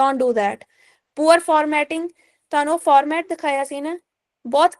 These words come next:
ਕਲੀਨ ਹੋਣਾ ਚਾਹੀਦਾ ਹੈ, ਸਿੰਪਲ, no fluff,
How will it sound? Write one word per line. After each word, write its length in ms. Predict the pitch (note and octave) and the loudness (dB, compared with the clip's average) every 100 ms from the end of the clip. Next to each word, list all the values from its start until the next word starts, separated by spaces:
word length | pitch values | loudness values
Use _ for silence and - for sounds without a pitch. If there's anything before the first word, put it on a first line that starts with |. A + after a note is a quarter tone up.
| _ | _
ਕਲੀਨ 340 | D#4 D4 E4 | -6 -2 0
ਹੋਣਾ 200 | E4+ D#4+ | 0 -2
ਚਾਹੀਦਾ 360 | D#4 D4+ D4 D4+ | -2 -2 0 0
ਹੈ, 100 | E4 E4+ _ _ _ _ _ _ | -2 -4 _ _ _ _ _ _
ਸਿੰਪਲ, 600 | - C#4+ C#4+ - E4+ E4+ - - | -8 -6 -4 0 0 0 -8 -10
no 240 | C4 C#4+ D#4+ | -2 0 -2
fluff, 380 | D#4+ D#4 D#4+ | 0 2 2